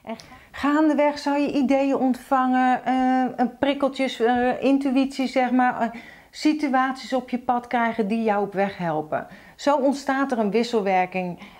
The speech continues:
een een, een, een één-één-tweetje met het universum en dat is magic. En wel natuurlijk goed je ogen open houden voor de toevalligheden, synchroniteit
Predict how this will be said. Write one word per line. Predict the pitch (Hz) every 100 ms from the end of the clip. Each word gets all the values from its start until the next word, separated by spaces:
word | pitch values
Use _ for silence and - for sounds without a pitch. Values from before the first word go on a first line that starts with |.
| -
een | 240 -
een, | 262 269 - 226
een, | 240 233 226 -
een | 233 -
één-één-tweetje | 262 254 233 233 214 220 226 220 170 143 -
met | - 185 220 254
het | 240 -
universum | 196 190 180 202 180 180
en | 175
dat | 180 202
is | 190
magic. | 170 175 170 156 151 - - _ _ _ - - - -
En | - 233 226 196
wel | 180 226 277 302
natuurlijk | 269 247 233 226 226 220
goed | - - - 262
je | - -
ogen | 202 202 202 -
open | 190 185 180
houden | 175 175 175 180
voor | - 226 233
de | 208
toevalligheden, | 190 190 208 208 202 196 190 185 190
synchroniteit | - 240 226 214 196 190 185 180 175 170